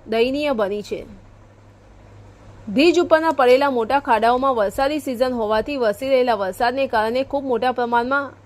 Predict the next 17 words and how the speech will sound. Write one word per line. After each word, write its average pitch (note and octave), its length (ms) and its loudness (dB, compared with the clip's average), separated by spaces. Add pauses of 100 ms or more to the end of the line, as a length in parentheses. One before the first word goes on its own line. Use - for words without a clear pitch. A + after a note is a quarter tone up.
(880)
પાણી B3+ 280 2
ભરાઈ A#3 320 4
રહ્યા G#3 320 -2
છે, G3 180 -12 (1900)
જેને C4 320 4
લઈને D4+ 300 4
વાહન C4 420 4
ચાલકો A3+ 440 4
વાહન A#3+ 300 0
ચલાવવામાં A3+ 560 0
ઘણી B3 180 -2
મુશ્કેલીનો B3 540 0
સામનો G#3 380 -2
કરવો G#3+ 240 -2
પડી G3 260 -2
રહ્યો F3 320 -4
છે. - 180 -12